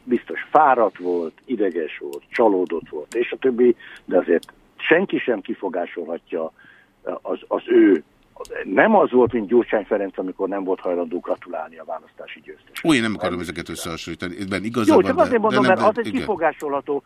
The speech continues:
Speaker 1: az egy kifogásolható
Speaker 2: Nem, nem,
Speaker 1: politikai
Speaker 2: nem, ezt, ezt,
Speaker 1: magatartás.
Speaker 2: ezt
Speaker 1: De, ö, Lázár János ebből a szempontból egy talpig úriember volt.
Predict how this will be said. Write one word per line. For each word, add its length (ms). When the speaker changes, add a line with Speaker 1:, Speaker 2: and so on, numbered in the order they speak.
Speaker 1:
az 180
egy 100
kifogásolható 840
Speaker 2:
Nem, 140
nem, 80
Speaker 1:
politikai 320
Speaker 2:
nem, 60
ezt, 80
ezt, 240
Speaker 1:
magatartás. 300
Speaker 2:
ezt 60
Speaker 1:
De, 380
ö, 400
Lázár 260
János 160
ebből 180
a 100
szempontból 320
egy 120
talpig 380
úriember 640
volt. 220